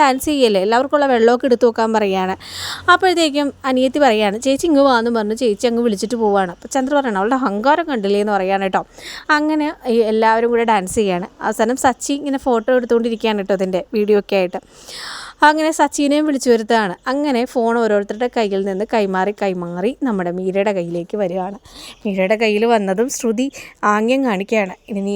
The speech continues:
എന്തായാലും കുറച്ച് നേരം വീഡിയോ പിടിച്ചിട്ട് ആ ഫോണുമായിട്ട് അടുക്കളയിലേക്ക് വാ, ഞാനും വരാമെന്ന്" പറയുകയാണ്. അങ്ങനെ മീര ഫോണുമായിട്ട് അടുക്കളയിലേക്ക് വരികയാണ് കേട്ടോ. അങ്ങനെ ശ്രുതി പറയുകയാണ് മീരയോട്, "ആരെങ്കിലും വരുന്നുണ്ടോ എന്ന് നോക്കാൻ" പറയുകയാണ്.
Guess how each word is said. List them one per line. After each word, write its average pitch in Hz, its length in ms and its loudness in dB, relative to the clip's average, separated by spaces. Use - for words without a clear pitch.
എന്തായാലും 208 360 -2
കുറച്ച് 214 300 -2
നേരം 208 260 2
വീഡിയോ 196 300 2
പിടിച്ചിട്ട് 220 380 -2
ആ 233 60 4
ഫോണുമായിട്ട് 214 600 0
അടുക്കളയിലേക്ക് 196 500 -2
വാ, 180 60 0
ഞാനും 233 260 0
വരാമെന്ന്" 202 380 0
പറയുകയാണ്. 180 360 -6
അങ്ങനെ 185 360 -8
മീര 208 360 -2
ഫോണുമായിട്ട് 233 560 2
അടുക്കളയിലേക്ക് 190 580 0
വരികയാണ് 196 260 0
കേട്ടോ. 185 220 -2
അങ്ങനെ 185 360 -2
ശ്രുതി 185 300 -2
പറയുകയാണ് 196 400 -2
മീരയോട്, 185 420 -2
"ആരെങ്കിലും 196 340 -2
വരുന്നുണ്ടോ 196 360 -2
എന്ന് 202 200 -2
നോക്കാൻ" 190 300 -4
പറയുകയാണ്. 185 360 -6